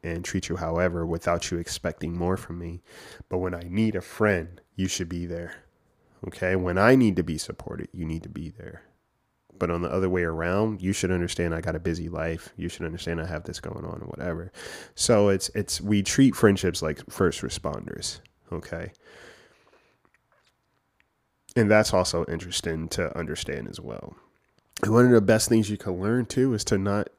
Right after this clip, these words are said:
really take other people's behavior all that personal. When you hit your thirties or your late twenties,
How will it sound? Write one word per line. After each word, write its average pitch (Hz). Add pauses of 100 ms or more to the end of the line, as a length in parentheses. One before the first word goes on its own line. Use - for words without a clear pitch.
(120)
really 98
take 98
other 101
people's 98
behavior 92
all 95
that 98
personal. - (2250)
When 101
you 123
hit 175
your 240
thirties 120
or 107
your 90
late 92
twenties, 98